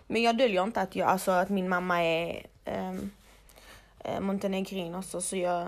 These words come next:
det är ingenting jag typ så döljer eller skäms över överhuvudtaget, utan det är bara mer att jag känner mig som kroat. Ehm, ska vi se, eh, podden funkade inte för mig, funkade i några sekunder bara.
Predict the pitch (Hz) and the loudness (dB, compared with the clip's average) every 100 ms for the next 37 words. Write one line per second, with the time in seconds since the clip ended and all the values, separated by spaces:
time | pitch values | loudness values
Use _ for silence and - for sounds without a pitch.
0 | - - 185 196 190 190 175 170 170 - | -8 -10 -4 -2 -2 -4 -8 -8 -8 -8
1 | 170 - - - - - - - - - | -12 -6 -4 -4 -8 -20 -20 -20 -20 -20
2 | _ _ _ _ 185 180 156 - 175 175 | _ _ _ _ -2 -2 0 -2 4 6
3 | 175 - 185 180 - 101 180 175 175 185 | 6 4 2 2 -2 0 -2 -4 -2 -4
4 | 165 - - - 185 202 185 190 196 180 | -2 -8 -10 -10 -4 -2 0 0 0 -2
5 | - 185 185 180 185 - - - - - | -4 -6 -8 -8 -8 -8 -10 -10 -12 -10
6 | - - - - - - - - _ _ | -10 -10 -16 -20 -20 -20 -20 -20 _ _
7 | _ 202 202 196 196 196 202 - 220 208 | _ -2 0 -2 -4 -6 -6 -6 -6 0
8 | 208 - 208 - 302 220 247 277 247 240 | 4 6 6 6 4 4 2 2 4 2
9 | 247 233 233 202 208 262 220 190 185 185 | 0 -2 0 2 0 -2 0 0 0 -2
10 | 208 208 196 - - - - | -2 -4 -4 -2 -2 -2 -2